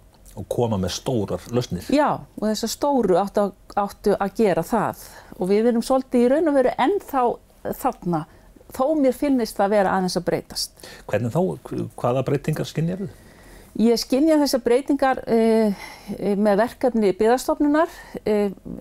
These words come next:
Speaker 2: sem heitir Brothættar byggðir, þar sem að, að verið er að vinna með,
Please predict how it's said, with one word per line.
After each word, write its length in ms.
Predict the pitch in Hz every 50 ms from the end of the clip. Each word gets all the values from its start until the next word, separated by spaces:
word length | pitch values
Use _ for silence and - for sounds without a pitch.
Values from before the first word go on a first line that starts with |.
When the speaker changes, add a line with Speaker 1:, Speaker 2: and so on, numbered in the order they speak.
| - - 147 131 120
Speaker 2:
sem 300 | 107 170 - - 226 202
heitir 220 | 196 202 190 - 180
Brothættar 440 | - 196 208 226 - 233 - 214 190
byggðir, 480 | - 196 208 214 214 220 247 294 - - - - - - - -
þar 140 | - 208 208
sem 180 | - 208 196
að, 160 | 190 190 185 -
að 220 | - 190 185 180 -
verið 300 | 202 202 202 202 202 196
er 60 | 190
að 100 | 190 185
vinna 260 | 190 202 226 233 226 208
með, 280 | 202 208 208 214 208